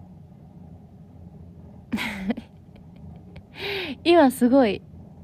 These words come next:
やばい、走ってる。なんか、ハムスターって何万キロも、何万は嘘かもしれない。何キロも移動するんだって。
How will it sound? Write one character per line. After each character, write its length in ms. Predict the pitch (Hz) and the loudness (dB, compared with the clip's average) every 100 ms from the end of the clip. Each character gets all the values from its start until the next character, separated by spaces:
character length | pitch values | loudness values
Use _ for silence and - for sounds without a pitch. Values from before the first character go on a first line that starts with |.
| - - - - - - - - - - - | -18 -18 -20 -20 -20 -20 -20 -20 -20 -20 -10
や 240 | 208 208 | -4 0
ば 160 | 226 208 | 2 2
い、 120 | - | 0
走 320 | - 196 - | -8 -10 -10
っ 20 | - | -14
て 140 | - 196 | -10 -10
る。 120 | - - - - - - - - - - - - - - - - - - - - - - - - - - - 175 - - - - - - _ - - - - - - - | -10 -14 -20 -20 -20 -20 -20 -20 -20 -20 -20 -20 -20 -20 -20 -20 -20 -20 -20 -20 -20 -20 -20 -20 -20 -20 -20 -20 -20 -20 -20 -20 -20 -20 _ -20 -20 -20 -20 -20 -20 -14
な 80 | 202 | -12
ん 20 | |
か、 200 | - 185 | -10 -10
ハ 120 | 220 214 | -2 2
ム 100 | 262 | 2
ス 60 | |
タ 100 | 247 | 0
ー 20 | 202 | -4
っ 20 | |
て 100 | 196 | -2
何 240 | 208 240 | 2 6
万 200 | 262 262 | 8 6
キ 120 | 262 | 4
ロ 100 | 254 | 2
も、 280 | 240 233 - - - | 2 0 -4 -10 -10
何 240 | 196 240 302 | -2 2 4
万 220 | 311 226 | 4 2
は 100 | 185 | 0
嘘 200 | 185 214 | -4 -4
か 100 | 190 | -4
も 60 | |
し 80 | 185 | -4
れ 80 | 185 | -4
な 120 | 196 | -2
い。 140 | 240 262 | -2 0
何 220 | 233 269 | 2 2
キ 140 | 277 | 2
ロ 100 | 269 | 4
も 140 | 262 247 | 4 4
移 80 | 233 | 2
動 120 | 233 | -2
す 140 | - | -2
る 60 | 233 | -4
ん 60 | |
だ 60 | 175 | -4
っ 40 | |
て。 200 | - 185 | -6 -10